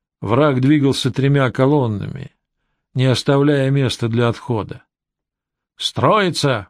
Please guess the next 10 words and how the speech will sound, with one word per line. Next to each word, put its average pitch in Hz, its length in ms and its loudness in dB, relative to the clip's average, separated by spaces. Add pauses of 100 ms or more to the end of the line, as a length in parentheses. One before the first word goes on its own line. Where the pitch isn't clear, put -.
(100)
приказал 131 420 0
Митридат. 123 560 0 (920)
Понтийцы 147 520 2
двинулись 131 440 0
навстречу 135 560 0
римлянам, 151 600 2 (240)
занося 131 640 0
за 117 260 0
спину 113 320 -4
дротики. 107 640 -6